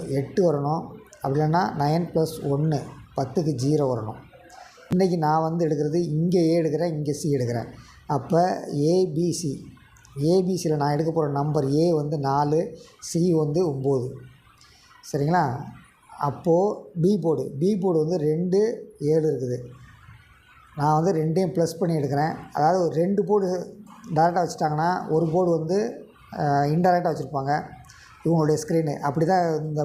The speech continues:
மூணு நாளா நான் கணிச்சிருக்கிறேன். அப்படி பார்க்கும்போது செவன் plus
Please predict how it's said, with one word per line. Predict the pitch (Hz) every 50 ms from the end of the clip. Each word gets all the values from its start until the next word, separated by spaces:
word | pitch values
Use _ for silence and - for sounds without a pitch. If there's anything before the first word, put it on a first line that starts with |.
| 143 151
மூணு | 160 170 165
நாளா | 165 165 170 175
நான் | 165 147 143 156 156 156
கணிச்சிருக்கிறேன். | 156 156 156 147 165 143 139 135 135 147 165 175 - - - - - - -
அப்படி | - 143 151 165 151 165
பார்க்கும்போது | 165 165 156 165 170 165 165 180 160 165 147 139 -
செவன் | - 165 165 185 185 170 -
plus | 175 165 139